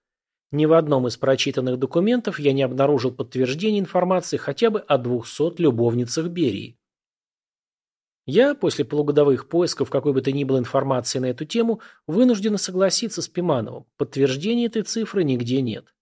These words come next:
Да и вообще с подтверждениями у авторов публикации о личной жизни Берии дело обстоит плохо.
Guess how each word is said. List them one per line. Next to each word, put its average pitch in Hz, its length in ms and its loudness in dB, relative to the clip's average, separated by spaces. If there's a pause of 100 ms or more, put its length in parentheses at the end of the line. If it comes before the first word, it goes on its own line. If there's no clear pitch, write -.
(480)
Да 143 80 4
и 170 60 6
вообще 240 320 2
с - 60 -8
подтверждениями 180 760 0
у 160 160 0
авторов 175 400 0
публикации 156 600 0
о 135 40 4
личной 143 360 -2
жизни 139 280 0
Берии 208 360 -2
дело 170 320 0
обстоит 151 440 0
плохо. - 440 -2